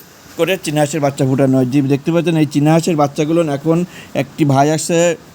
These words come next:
মাদারীপুর থেকে, তাকে দিব। আর এই যে এই, এটি যাচ্ছে সি-, আপনার,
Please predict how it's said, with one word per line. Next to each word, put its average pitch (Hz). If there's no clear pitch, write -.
মাদারীপুর 151
থেকে, 165
তাকে 156
দিব। 165
আর 151
এই 147
যে 160
এই, 165
এটি 151
যাচ্ছে 165
সি-, 151
আপনার, 143